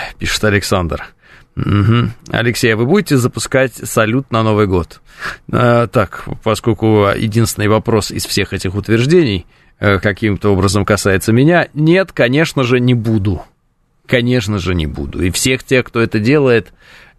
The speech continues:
я, э, не мог-, ну, как проклинаю, это неправильное слово. Я, э,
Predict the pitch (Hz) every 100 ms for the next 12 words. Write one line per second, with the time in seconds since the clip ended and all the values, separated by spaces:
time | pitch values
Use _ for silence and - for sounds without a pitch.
0 | - 92 98 98 98 92 90 - 101 92
1 | 87 85 82 80 82 - 113 113 123 120
2 | 123 117 107 - - 113 123 127 131 131
3 | 123 113 113 113 120 - 135 147 104 87
4 | 82 - 80 71 - - - _ 98 110
5 | 110 107 - - _ 95 98 95 87 87
6 | 87 85